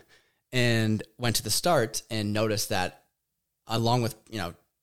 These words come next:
trying my hand in a few shit coins, in, er, in mid-April,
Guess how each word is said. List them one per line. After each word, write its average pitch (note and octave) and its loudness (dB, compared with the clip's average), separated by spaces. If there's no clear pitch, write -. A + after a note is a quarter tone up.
trying A#2 2
my F#2+ -2
hand F#2+ -2
in F#2 -6
a - -8
few F#2+ -10
shit F#2+ -6
coins, B2+ -4
in, A2 -6
er, B2+ -2
in A2 -2
mid-April, A2 -2